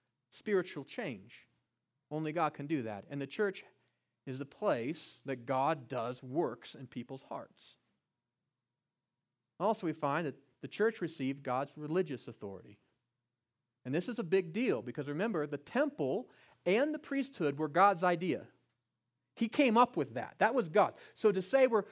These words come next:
we're moving away from that is no small thing. But we find that God now says there's a different religious authority fulfilled. And now there is a new covenant. They weren't being replaced.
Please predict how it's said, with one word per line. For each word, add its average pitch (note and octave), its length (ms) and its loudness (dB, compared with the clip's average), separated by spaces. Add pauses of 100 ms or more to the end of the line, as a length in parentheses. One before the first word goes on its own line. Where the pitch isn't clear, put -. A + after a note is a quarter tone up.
(120)
we're F#3 140 2
moving A#3+ 340 4
away G3+ 240 6
from B3+ 200 2
that C4 160 2
is E3+ 140 0
no G3+ 240 2
small G3 440 4
thing. F3 320 0 (2500)
But C#3+ 60 -2
we D#3+ 120 6
find A3+ 380 4
that F3+ 100 -2
God F#3+ 320 6
now F3 240 0
says D#3+ 300 -2
there's C#3+ 160 -6
a C3 40 -6
different F3+ 380 -4
religious D#3+ 380 -2
authority G#3 280 -2
fulfilled. F3 760 0 (1200)
And C#3 140 -2
now C#3+ 180 2
there C#3+ 160 0
is C#3+ 100 -4
a D3 60 -8
new C#3+ 140 -6
covenant. A#2 420 -6 (1000)
They B2 80 -4
weren't F3 180 0
being B3+ 160 0
replaced. A3+ 600 -2